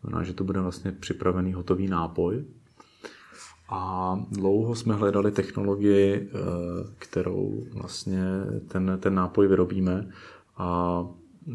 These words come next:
našli jsme to nejlepší v potravinářství, co vlastně dneska lidstvo vlastně vůbec dokáže, fukování a zpracování potravin.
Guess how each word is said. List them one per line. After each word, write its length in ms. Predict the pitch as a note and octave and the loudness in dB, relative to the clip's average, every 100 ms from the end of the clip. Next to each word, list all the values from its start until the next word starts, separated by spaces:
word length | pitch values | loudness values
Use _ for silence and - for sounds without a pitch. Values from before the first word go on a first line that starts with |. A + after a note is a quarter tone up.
| G#2 | -4
našli 300 | F#2 F2 - | -2 -2 -4
jsme 160 | G2+ G2 | -4 -2
to 120 | G2 | 0
nejlepší 680 | G2 F#2+ F#2+ - G#2 G2+ G2 | 0 0 0 -4 -4 -4 -6
v 120 | G2 | -10
potravinářství, 1000 | - - - F#2 F#2+ F#2 F#2 - - F#2+ F#2+ | -2 -2 2 2 2 0 -2 -6 -2 -2 -2
co 160 | F#2+ | -6
vlastně 320 | F#2+ F#2 - | -4 -6 -4
dneska 320 | F#2+ F#2 - G2 | -4 -4 -6 -2
lidstvo 360 | F#2+ - G2 | -2 -2 -2
vlastně 280 | F#2+ F#2 - | -2 -4 -8
vůbec 180 | G#2 G2 | -4 -2
dokáže, 460 | F#2+ F#2 F#2 F#2 G2 | -4 -2 -2 -2 -2
fukování 600 | - - F#2+ F2+ F#2 G2+ | -4 -2 0 0 -2 -4
a 20 | |
zpracování 560 | G2+ G2 - G2 G2+ | -4 -4 -2 -4 -4
potravin. 640 | A2 G2 F#2 F2 F2 A2 | -4 -2 0 2 0 -4